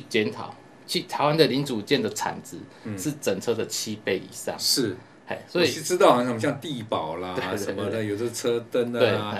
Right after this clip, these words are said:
Speaker 2: 有的I C T产业在里面
Speaker 1: 对。
Speaker 2: 都有一些相关的一些
Speaker 1: 非-，非常厉害。
Speaker 2: 非常厉害。
Speaker 1: 台湾的车灯、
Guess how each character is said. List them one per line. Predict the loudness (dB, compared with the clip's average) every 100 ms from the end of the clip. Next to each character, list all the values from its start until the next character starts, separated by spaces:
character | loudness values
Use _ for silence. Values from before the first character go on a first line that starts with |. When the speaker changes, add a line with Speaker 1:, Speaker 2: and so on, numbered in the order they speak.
| -8 -6
Speaker 2:
有 | -2
的 | -2
I | -2
C | -4 -6
T | -6 -8
产 | -6 -4
业 | -2 -2
在 | 4
里 | 4 4
面 | 0
Speaker 1:
对。 | 0
Speaker 2:
都 | 0
有 | -2
一 |
些 | -2 4
相 | 4 2
关 | 0
的 | 2
一 |
些 | 2
Speaker 1:
非-， |
非 | 0
常 | 0
厉 | -4 -2
害。 | -2 -4
Speaker 2:
非 | -8
常 | -10 -10
厉 |
害。 | 2
Speaker 1:
台 | 6
湾 | 6 4
的 | 2 4 2 -2
车 | 2 6 6
灯、 | 4 2 2 -4